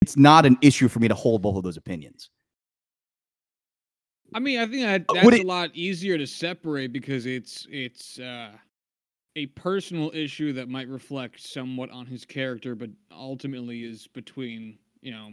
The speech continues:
Speaker 1: Wait, no,
Speaker 2: him
Speaker 1: so
Speaker 2: and
Speaker 1: I,
Speaker 2: his
Speaker 1: I,
Speaker 2: wife,
Speaker 1: there
Speaker 2: but
Speaker 1: are
Speaker 2: it's a far cry from a guy getting caught on camera using the N-word
Speaker 1: Sure. So,
Speaker 2: and
Speaker 1: uh,
Speaker 2: still
Speaker 1: so, and
Speaker 2: buying
Speaker 1: so
Speaker 2: his records.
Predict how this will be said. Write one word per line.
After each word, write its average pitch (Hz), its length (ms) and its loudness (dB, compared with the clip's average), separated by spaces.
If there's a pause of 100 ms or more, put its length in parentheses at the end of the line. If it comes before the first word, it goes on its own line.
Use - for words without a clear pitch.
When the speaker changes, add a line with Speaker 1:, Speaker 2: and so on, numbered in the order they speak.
(120)
Speaker 1:
Wait, 277 140 4
no, 262 120 8
Speaker 2:
him 196 80 -2
Speaker 1:
so 165 140 4
Speaker 2:
and 165 80 2
Speaker 1:
I, 226 100 10
Speaker 2:
his - 100 4
Speaker 1:
I, 208 60 8
Speaker 2:
wife, 156 340 -4
Speaker 1:
there 202 120 2
Speaker 2:
but 170 80 8
Speaker 1:
are - 20 6
Speaker 2:
it's 139 120 -8
a 151 60 -8
far 247 440 -4
cry 185 360 -6
from 131 380 -10 (340)
a 123 80 -12
guy 147 260 -4
getting 139 320 -6
caught 147 420 -6
on 131 180 -12
camera 143 400 -8
using 131 440 -6
the 123 140 -8
N-word 120 580 -10 (340)
Speaker 1:
Sure. 165 320 2 (140)
So, 240 120 2
Speaker 2:
and 214 80 6
Speaker 1:
uh, 240 100 8
Speaker 2:
still 151 160 -2
Speaker 1:
so, 226 240 6
and 220 100 8
Speaker 2:
buying 135 240 2
Speaker 1:
so 143 160 8
Speaker 2:
his - 100 6
records. 120 720 -14